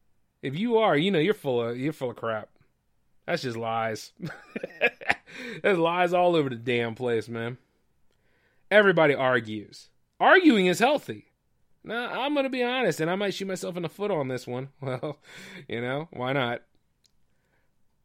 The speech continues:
I like to argue. I do, from time to time. I, it could be about the most dumbest thing ever. Like, you know, which one's better? Cherry Pop-Tarts or strawberry Pop-Tarts? Or even that mutated crap that doesn't have any frosting on the front?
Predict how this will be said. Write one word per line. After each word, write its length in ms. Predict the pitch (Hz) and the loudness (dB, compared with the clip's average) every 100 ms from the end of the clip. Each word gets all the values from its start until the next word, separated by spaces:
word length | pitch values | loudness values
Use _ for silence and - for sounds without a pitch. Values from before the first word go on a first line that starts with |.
| _ _ - | _ _ 0
I 100 | 330 | 0
like 140 | 359 | 2
to 60 | 285 | 2
argue. 560 | 370 349 170 113 104 _ _ _ _ _ | 2 2 2 -2 -4 _ _ _ _ _
I 100 | 214 | -6
do, 200 | 302 339 | 0 0
from 220 | 196 247 | 2 -2
time 300 | 202 277 302 | 0 2 2
to 60 | 302 254 | 0 -2
time. 220 | 294 277 | -2 0
I, 140 | 160 - | -2 -4
it 340 | - - - - | -8 -10 -8 0
could 120 | 285 | 0
be 100 | 269 | 0
about 260 | 262 262 247 | 0 -2 0
the 80 | |
most 500 | 240 254 247 170 139 | 0 0 -2 -6 0
dumbest 440 | 131 330 330 226 - | 8 8 10 4 6
thing 220 | 254 262 | 2 4
ever. 300 | 269 196 170 | 2 4 4
Like, 300 | 175 185 175 | 6 4 2
you 60 | 233 | 0
know, 120 | 226 | 0
which 160 | 247 | 0
one's 180 | 240 226 | -2 -2
better? 340 | 180 233 156 - - _ | 2 2 2 0 -10 _
Cherry 300 | - 185 202 | 0 4 4
Pop-Tarts 640 | 196 214 208 240 240 240 - - | 4 0 2 2 2 0 -6 -4
or 100 | 269 | -2
strawberry 520 | 247 294 285 269 214 | -2 2 4 6 4
Pop-Tarts? 540 | 170 190 175 160 123 - | 6 4 4 2 0 -2
Or 80 | 180 | 0
even 220 | 233 254 | 0 2
that 160 | 247 233 | 0 0
mutated 500 | 226 330 - 220 196 | -2 -2 4 4 4
crap 260 | - 240 220 | 2 2 4
that 100 | 226 | 2
doesn't 220 | 240 247 | 4 4
have 180 | 254 254 | 2 0
any 140 | 262 | -4
frosting 420 | 254 254 254 254 | -4 -4 -4 -4
on 120 | 262 262 | -4 -4
the 60 | |
front? 420 | - 277 285 180 | -6 0 0 0